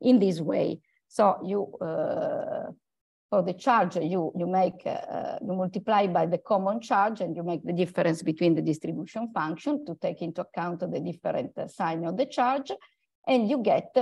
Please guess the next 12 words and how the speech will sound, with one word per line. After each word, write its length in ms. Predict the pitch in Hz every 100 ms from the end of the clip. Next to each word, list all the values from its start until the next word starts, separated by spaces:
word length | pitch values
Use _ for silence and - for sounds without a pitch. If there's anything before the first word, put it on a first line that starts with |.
| -
what 220 | - 196 -
is, 280 | 196 190 190
uh, 480 | 202 - - 165 -
called 280 | - 202 196
the 60 | 180
charge 400 | - 160 160 180
density. 560 | 160 120 - 226 226 -
And 180 | 403 311
then 260 | 180 208 185
you 80 |
can 240 | 175 196 190
do, 200 | 190